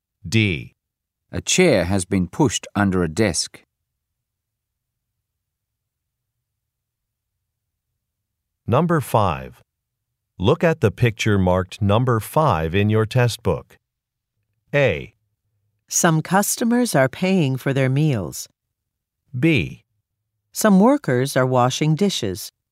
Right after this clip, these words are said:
Speaker 1: C.
Speaker 3: Some food is being placed in a refrigerator.
Speaker 1: D.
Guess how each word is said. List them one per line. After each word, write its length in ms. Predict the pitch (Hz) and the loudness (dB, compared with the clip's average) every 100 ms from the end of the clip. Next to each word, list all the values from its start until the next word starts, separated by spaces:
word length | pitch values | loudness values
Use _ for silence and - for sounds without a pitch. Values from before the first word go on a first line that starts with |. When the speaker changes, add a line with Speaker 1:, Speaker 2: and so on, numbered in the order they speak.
| _ _ _ _ _ - | _ _ _ _ _ -10
Speaker 1:
C. 500 | - 185 143 65 - _ _ _ _ _ _ - | -4 0 0 -2 -12 _ _ _ _ _ _ -4
Speaker 3:
Some 260 | - 175 | 0 0
food 420 | - - 202 247 | 0 2 2 4
is 180 | 208 127 | 0 0
being 280 | 151 147 139 | 0 0 -2
placed 400 | - 143 147 - | 0 0 0 -2
in 100 | 147 | 0
a 80 | 147 | 2
refrigerator. 960 | 147 - 233 226 147 123 110 87 82 - _ _ _ _ _ _ _ 85 | 0 -2 -2 -2 0 0 -2 -6 -10 -16 _ _ _ _ _ _ _ -2
Speaker 1:
D. 500 | 110 104 90 - | 0 0 -2 -8